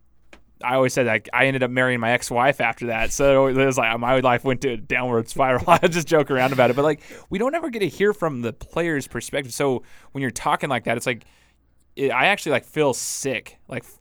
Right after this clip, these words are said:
as if I'm, like, I'm trying to put myself in your shoes, and I'm like, "What a terrible, like, way to be." But then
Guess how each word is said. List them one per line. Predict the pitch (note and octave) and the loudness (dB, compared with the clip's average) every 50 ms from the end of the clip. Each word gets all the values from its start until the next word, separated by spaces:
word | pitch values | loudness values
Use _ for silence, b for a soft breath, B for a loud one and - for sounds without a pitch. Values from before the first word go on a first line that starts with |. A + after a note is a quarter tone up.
| _ - | _ -2
as | C3 C#3 C#3+ C#3 | 0 0 2 0
if | D3 C#3 | 0 0
I'm, | D3+ C#3 C3+ | -2 -2 -2
like, | B2+ B2 | -2 -4
I'm | A#2+ A#2+ | -4 -4
trying | - E3 D3+ | -4 -6 -6
to | C3+ | -6
put | - C3+ | -6 -8
myself | C3 A#2+ - C#3 B2+ A#2 | -8 -6 -4 -4 -4 -4
in | - - C3+ | -6 -8 -6
your | C3+ B2 B2 | -4 -4 -4
shoes, | - - - C#3 C3 B2 A#2 | -6 -6 -4 -4 -2 -2 -2
and | A#2+ A#2 | -4 -4
I'm | A#2 | -4
like, | A#2 A2 G#2+ b b b b b b b b b - | -4 -4 -6 b b b b b b b b b -6
"What | A#2+ D#3+ G#3 A3 | -2 0 0 0
a | |
terrible, | F#3 - - - D#3 E3 D#3+ D3 C#3+ C3+ B2+ A#2+ | -2 -4 -2 0 0 0 0 0 0 -2 0 -2
like, | A#2 A2+ A2+ - | -2 -4 -6 -8
way | - A#2+ C3+ C#3 C#3 | -6 -4 -2 -2 -2
to | B2 | -2
be." | A2 A2+ D#3 E3 D3 | -4 -6 -8 -8 -6
But | C3+ C#3 | -6 -6
then | E3 F3+ E3 D#3+ | -6 -8 -8 -10